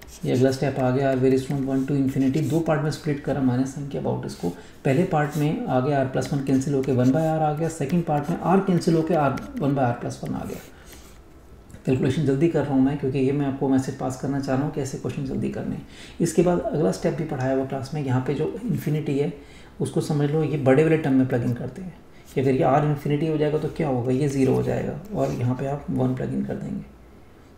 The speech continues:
Right। और एक हमने या वन प्लग इन कर देंगे तो आंसर वन आ गया, वन माइनस ज़ीरो वन आंसर आ गया। तो ये पढ़ी हुई चीज़ थी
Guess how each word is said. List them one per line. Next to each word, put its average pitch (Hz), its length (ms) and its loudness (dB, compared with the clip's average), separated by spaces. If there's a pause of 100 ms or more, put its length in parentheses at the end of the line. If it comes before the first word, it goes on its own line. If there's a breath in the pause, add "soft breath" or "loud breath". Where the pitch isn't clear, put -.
(200)
Right। 151 240 -4 (260 loud breath)
और 139 160 4
एक 143 180 0
हमने 147 340 -2 (380)
या 120 240 0 (380)
वन 135 200 -2
प्लग 131 140 0
इन 127 140 4
कर 131 120 2
देंगे 135 160 2
तो 135 80 -2
आंसर 127 240 0
वन 127 160 0
आ 127 120 -6
गया, - 240 -8
वन 135 160 0
माइनस 131 240 0
ज़ीरो 127 200 2
वन 127 180 -2
आंसर - 340 -10
आ 208 40 -10
गया। 196 160 -12 (680 loud breath)
तो 147 80 -4
ये 165 160 2 (240)
पढ़ी 151 160 0
हुई 160 160 -2
चीज़ 143 240 -2
थी 170 180 -2